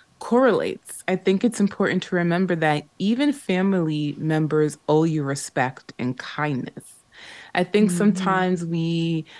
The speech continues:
Speaker 1: follow through blind loyalty, we end up following family members because we're like, "Well, they're blood." So
Speaker 2: Yeah.
Speaker 1: even though they're mean to me and they talk down to me and they're very terrible and nasty to me.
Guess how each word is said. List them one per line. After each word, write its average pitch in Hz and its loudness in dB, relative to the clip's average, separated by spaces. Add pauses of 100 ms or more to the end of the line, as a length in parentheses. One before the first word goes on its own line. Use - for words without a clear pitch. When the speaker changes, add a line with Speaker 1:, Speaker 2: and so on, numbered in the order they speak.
(220)
Speaker 1:
follow 175 2 (480)
through 214 2
blind 180 2
loyalty, 170 -2
we 165 -4
end 165 0
up - -2
following 160 0
family 170 -2
members 151 0
because 151 -4
we're 147 -2
like, 139 -4 (140)
"Well, 160 2
they're 190 2
blood." 127 0 (600)
So 156 4
Speaker 2:
Yeah. 175 0 (120)
Speaker 1:
even 202 4
though 208 4 (380)
they're 170 2
mean 160 -2
to 220 -4
me 226 0
and 175 -10
they 156 -6
talk 156 -10
down 156 0
to - -6
me 202 2
and 190 -2
they're 156 2
very 156 0
terrible 160 0
and 151 2
nasty 143 -2
to 196 -2
me. 190 2